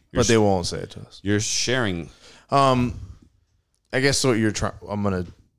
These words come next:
Speaker 2: try to take a shot at what you're trying to say. What you're trying to say is the number one thing to get from us doing this would be money, right? The number two thing, which is just as good, is the interaction from you guys, or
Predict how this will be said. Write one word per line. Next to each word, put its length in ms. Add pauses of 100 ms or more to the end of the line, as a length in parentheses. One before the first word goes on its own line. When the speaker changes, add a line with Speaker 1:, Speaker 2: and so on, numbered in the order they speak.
Speaker 2:
try 180
to 120
take 180
a 60
shot 260
at 80
what 60
you're 80
trying 180
to 80
say. 80
What 80
you're 80
trying 180
to 40
say 240
is 400 (840)
the 80
number 560
one 320
thing 320
to 140
get 260
from 220
us 180
doing 260
this 320
would 120
be 100
money, 380 (440)
right? 220 (600)
The 80
number 240
two 340
thing, 520 (400)
which 200
is 120
just 360
as 80
good, 340 (540)
is 640
the 140
interaction 540
from 180
you 100
guys, 560 (100)
or 580